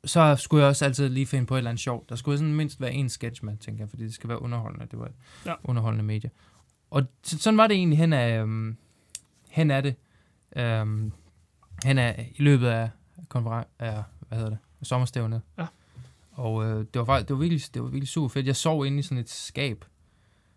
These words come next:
Speaker 1: Øh,
Speaker 2: I et skab?
Speaker 1: <laughs> Ja, et skab. Det var sådan ikke større end en madras. Altså,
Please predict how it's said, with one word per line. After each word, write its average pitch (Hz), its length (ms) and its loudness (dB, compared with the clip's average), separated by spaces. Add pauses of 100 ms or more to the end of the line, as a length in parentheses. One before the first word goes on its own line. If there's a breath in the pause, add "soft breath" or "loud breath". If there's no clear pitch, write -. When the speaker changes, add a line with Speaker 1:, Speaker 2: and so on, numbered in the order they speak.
(240)
Speaker 1:
Øh, 139 80 -10 (380)
Speaker 2:
I - 40 -2
et 160 60 0
skab? 160 240 -2 (100)
Speaker 1:
<laughs> - 80 -20
Ja, 131 60 -2 (160)
et 123 60 -4
skab. 135 300 2
Det 135 80 -2
var 131 180 2
sådan 123 280 -6 (500 soft breath)
ikke 135 160 -6
større 127 380 2
end 110 120 -4
en 110 120 -4
madras. 110 500 -4
Altså, 120 200 0